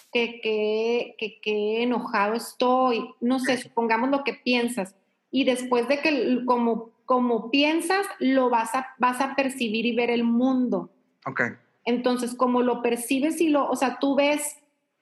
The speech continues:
Speaker 1: tú ves que, que puedes llegar hasta ver
Speaker 2: Ujú.
Speaker 1: que, que sí, cuando hablas claro, alguien se enoja. O sea, tú sientes eso.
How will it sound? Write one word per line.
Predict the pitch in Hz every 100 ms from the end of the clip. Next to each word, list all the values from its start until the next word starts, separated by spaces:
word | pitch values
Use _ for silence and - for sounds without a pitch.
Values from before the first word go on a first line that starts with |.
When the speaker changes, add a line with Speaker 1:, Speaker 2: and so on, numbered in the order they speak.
| -
Speaker 1:
tú | 320 311
ves | 311 330 370 - - - _ _ _ -
que, | 277 254 247 240 226 220 - - - _
que | 247 240 233 226 202 - _
puedes | - 269 311
llegar | 294 254 240
hasta | 277 - 233
ver | 214 269 392 440 - _ _ _
Speaker 2:
Ujú. | 156 165 175
Speaker 1:
que, | 262 240 - -
que | 247
sí, | - 269
cuando | 277 294 277 247
hablas | 226 254 254 -
claro, | 285 277 294
alguien | 262 240 262 254
se |
enoja. | 240 226 240 240 240 180
O | -
sea, | 214 233
tú | - 262
sientes | 269 262 254 262 254 269
eso. | 247 - 180